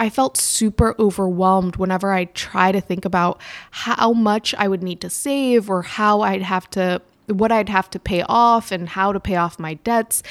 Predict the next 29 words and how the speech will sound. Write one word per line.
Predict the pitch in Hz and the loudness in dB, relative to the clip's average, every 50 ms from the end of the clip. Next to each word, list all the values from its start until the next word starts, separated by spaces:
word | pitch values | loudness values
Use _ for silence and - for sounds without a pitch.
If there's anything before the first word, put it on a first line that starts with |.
| - - - - | -14 -16 -10 -8
if | 208 190 - | -6 -2 0
I | 190 185 | 0 2
really | 185 175 175 180 202 220 220 214 214 220 214 | 2 0 0 2 4 4 6 4 4 2 2
wanted | 196 175 165 170 170 170 180 175 - | 0 0 0 0 2 2 0 -2 -2
to | - | -4
be | 165 170 | -4 -4
financially | 160 - 170 170 165 165 165 170 160 - 170 165 156 | -2 0 0 0 0 0 0 -2 -2 -2 -2 -4 -4
free. | 165 - - - 170 - - - - - - - - - - - - - - - _ 220 | -6 -8 -8 -4 -4 -4 -2 -4 -6 -8 -10 -12 -14 -14 -12 -14 -14 -16 -20 -6 _ 2
And | 220 220 220 220 220 214 214 220 - _ _ _ _ _ _ _ _ _ _ _ _ _ _ _ _ _ _ _ _ _ _ _ _ _ _ _ _ _ _ _ _ _ _ _ _ _ _ _ _ _ _ _ - | 2 4 4 2 2 0 -2 -4 -6 _ _ _ _ _ _ _ _ _ _ _ _ _ _ _ _ _ _ _ _ _ _ _ _ _ _ _ _ _ _ _ _ _ _ _ _ _ _ _ _ _ _ _ -2
I | 277 | 0
don't | 311 339 349 330 | 0 0 0 0
know, | 311 311 262 202 | -2 -2 -2 0
like, | 190 196 196 190 - | 0 -2 -2 -2 -2
the | 220 220 220 | 0 0 0
idea | 214 202 196 247 285 302 | 0 0 0 0 0 0
of | 285 - | 0 0
financial | - 233 214 208 196 202 208 208 - 233 220 | -2 -2 -2 0 0 -2 -2 -2 -2 -4 -4
stability | - - - - 190 160 - 180 170 165 170 175 196 226 240 | -4 -6 -4 -2 -4 -2 0 0 0 0 0 -2 -2 -2 -2
just | 220 - 190 180 175 - - - - _ - | -2 -2 -2 -2 -2 -4 -8 -14 -18 _ -2
eluded | 196 185 170 165 165 160 180 180 170 165 165 156 151 - - - | 0 0 0 0 -2 0 0 2 2 2 0 -2 -2 -4 -6 -8
me. | - - - - - 196 - - - - - _ _ _ _ _ _ _ _ _ - - _ - | -10 -8 -8 -8 -8 -10 -10 -16 -20 -20 -20 _ _ _ _ _ _ _ _ _ -20 -10 _ 0
And | 208 208 208 208 196 - _ _ _ _ _ _ - | 2 4 4 2 0 -4 _ _ _ _ _ _ -2
especially | 226 - - - - 294 294 - 262 233 214 | -2 -2 0 2 2 2 2 2 2 2 2
when | 196 185 180 | 2 2 0
I | 185 | -2
thought | - - 185 180 170 - _ | 0 0 -2 -2 -2 -4 _
about | - 180 190 185 175 - - | -4 0 0 0 0 0 0
the, | 185 180 180 175 170 170 196 196 | 0 2 2 2 0 -2 -4 -4
the | 202 185 | -6 -6